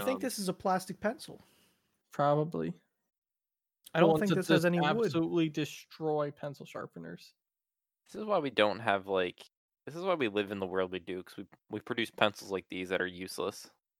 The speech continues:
Speaker 3: But it's
Speaker 1: It's,
Speaker 3: shaped
Speaker 1: it's
Speaker 3: like a
Speaker 1: very
Speaker 2: Yeah.
Speaker 1: unbalanced. It's
Speaker 3: it's
Speaker 1: very
Speaker 3: shaped
Speaker 1: heavy.
Speaker 3: like a thing, Nick, and it,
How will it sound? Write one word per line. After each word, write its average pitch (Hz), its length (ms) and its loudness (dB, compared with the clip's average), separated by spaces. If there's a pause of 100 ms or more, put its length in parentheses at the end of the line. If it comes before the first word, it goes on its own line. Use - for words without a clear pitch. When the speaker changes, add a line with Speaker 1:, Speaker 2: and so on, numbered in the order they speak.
(920)
Speaker 3:
But 190 300 6
it's 185 440 2
Speaker 1:
It's, 233 180 4
Speaker 3:
shaped 196 140 0
Speaker 1:
it's 202 220 6
Speaker 3:
like 185 100 2
a - 20 0
Speaker 1:
very 226 480 4
Speaker 2:
Yeah. 202 140 2
Speaker 1:
unbalanced. 123 680 0
It's - 160 -16
Speaker 3:
it's 139 100 -8
Speaker 1:
very 196 220 4
Speaker 3:
shaped 208 140 2
Speaker 1:
heavy. 143 220 0
Speaker 3:
like 214 180 4
a 190 80 6
thing, 196 640 -2
Nick, 147 360 -6
and 156 440 -8
it, 156 180 -4